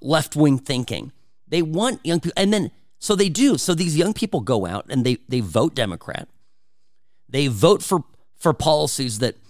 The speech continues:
oh, they, they're all scared of global warming, so they, they, they are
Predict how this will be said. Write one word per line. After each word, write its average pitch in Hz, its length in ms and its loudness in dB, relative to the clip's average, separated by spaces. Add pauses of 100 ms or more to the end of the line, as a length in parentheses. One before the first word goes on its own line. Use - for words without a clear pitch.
(140)
oh, 156 200 0
they, 127 300 -4
they're 120 240 0
all 143 240 2
scared 135 380 -4
of 110 100 -4
global 117 320 2
warming, 98 380 -2
so 117 160 -2
they, 101 160 -2 (320)
they, 123 320 -4
they 123 260 -2 (100)
are 123 160 -2